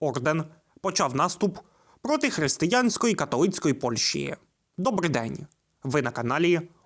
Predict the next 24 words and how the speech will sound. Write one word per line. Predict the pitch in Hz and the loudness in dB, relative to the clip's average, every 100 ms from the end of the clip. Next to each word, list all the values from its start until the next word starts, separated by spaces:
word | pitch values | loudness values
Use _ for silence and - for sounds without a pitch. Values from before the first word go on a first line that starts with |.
| - | -4
Олександр | 151 220 - 254 240 190 156 | -2 0 0 2 2 2 0
Петрик. | 156 - - - - - _ _ | -2 -4 -8 -10 -18 -20 _ _
Я | 139 165 | -4 -2
продовжую | 190 220 220 170 131 139 | 0 2 2 2 2 0
розповідати | 180 - 120 117 127 - 156 151 - _ _ | 0 -2 -2 0 0 0 -4 -6 -14 _ _
про | 170 180 | 0 2
німецьку | 180 175 147 - 120 | 4 2 0 0 0
експансію | - - 147 160 156 170 185 180 - _ _ | -2 -2 0 0 2 4 4 4 -2 _ _
у | 175 | -6
Центрально-Східній | 165 208 196 196 147 135 175 139 123 | 0 2 2 2 2 0 0 2 0
Європі | 117 117 175 175 180 170 - _ | 0 0 0 2 0 0 -8 _
у | 175 | -6
середні | - 175 156 139 113 | -2 0 0 0 0
віки | 120 208 233 | 0 0 0
і | 190 | 0
ранній | 214 262 247 | 2 2 2
новий | 151 123 117 | 2 0 -2
час. | - - - - _ _ - | -4 -4 -6 -8 _ _ -6
Сьогодні | - 185 180 135 | -2 0 2 2
я | 127 | 2
розповім | 135 - - 123 131 165 160 - _ _ | 0 -2 -6 -2 0 2 0 -6 _ _
про | - | -6
першу | 185 180 147 131 | 0 0 0 0
війну | 113 117 160 180 | 0 2 2 0